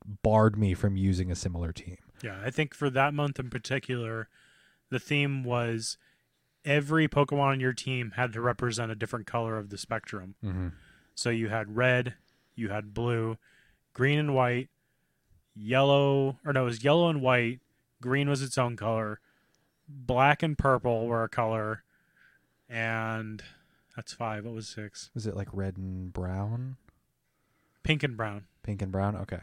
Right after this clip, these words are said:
Speaker 2: Yeah.
Speaker 1: Yeah, it was weird.
Speaker 2: And the way that worked was whatever the Pokemon's actual color was. So, for example, Hitmonchan fit into the pink and brown category,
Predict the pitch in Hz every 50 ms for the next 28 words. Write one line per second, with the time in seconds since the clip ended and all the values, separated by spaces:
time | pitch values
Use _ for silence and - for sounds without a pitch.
0 | 87 - 110 98 95 - _ 110 107 101 95 95 98 95 101 92 90 92 85 85
1 | 85 - - 151 151 147 147 156 175 170 160 147 131 127 135 170 196 190 160 -
2 | - 131 127 123 123 117 123 120 _ _ _ _ _ _ _ _ _ _ _ _
3 | - 127 123 - - - 160 143 120 127 135 147 147 156 156 151 160 160 151 151
4 | 156 156 - - 151 156 135 127 135 - - 143 143 - 143 139 131 127 127 123
5 | - - - 135 131 - - - 143 131 123 113 110 - - - - 151 147 131
6 | 127 117 110 104 104 104 98 92 87 85 - - - - _ _ _ _ _ _
7 | _ _ _ - - 135 117 - - 139 131 117 110 147 151 147 - 143 127 117
8 | - - 175 165 156 143 139 127 - - 135 123 120 117 110 - - - 127 120
9 | 120 120 113 - - 123 113 117 113 107 107 104 - - - - - _ _ -
10 | - 147 143 139 143 127 117 113 123 139 143 139 135 135 127 - - 127 120 117
11 | 113 104 110 110 110 110 104 104 104 104 101